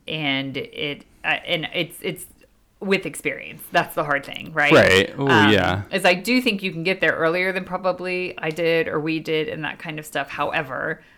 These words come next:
Speaker 1: a lot of that does come with life and doing
Speaker 2: Yeah.
Speaker 1: life and putting yourself in new situations and getting through some hard things,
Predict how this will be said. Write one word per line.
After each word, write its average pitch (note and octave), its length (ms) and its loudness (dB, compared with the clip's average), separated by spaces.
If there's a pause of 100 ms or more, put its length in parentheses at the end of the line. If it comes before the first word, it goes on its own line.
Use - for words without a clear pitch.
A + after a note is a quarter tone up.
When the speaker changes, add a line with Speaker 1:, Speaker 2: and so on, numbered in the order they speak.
(140)
Speaker 1:
a E3 100 -10
lot D#3 240 2
of D#3+ 100 -6
that E3 200 -4
does C#3+ 300 -2
come C#3+ 540 -4
with C#3 280 -12
life C#3+ 480 -6
and C#3 180 -10
doing F#3+ 300 -2
Speaker 2:
Yeah. F#3 60 -6
Speaker 1:
life E3+ 360 -2
and E3 240 -8
putting F#3 300 -6
yourself E3 320 -6
in D#3+ 160 -10
new D#3+ 140 -8
situations G3 1080 -6
and D#3+ 140 -8
getting F#3 300 -6
through E3+ 160 -12
some E3 180 -14
hard C#3+ 380 -8
things, F3 360 -10